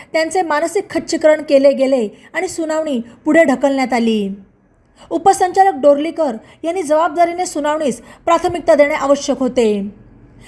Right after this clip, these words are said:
सामान्य जनतेला जबाबदार प्रशासकीय अधिकाऱ्यांकडूनच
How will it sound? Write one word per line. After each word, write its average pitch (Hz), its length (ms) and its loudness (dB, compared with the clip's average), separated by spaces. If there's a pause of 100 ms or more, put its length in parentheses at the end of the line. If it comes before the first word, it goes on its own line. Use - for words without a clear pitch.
सामान्य 370 460 0
जनतेला 370 440 0
जबाबदार 330 480 0
प्रशासकीय 339 560 -4
अधिकाऱ्यांकडूनच 302 1040 0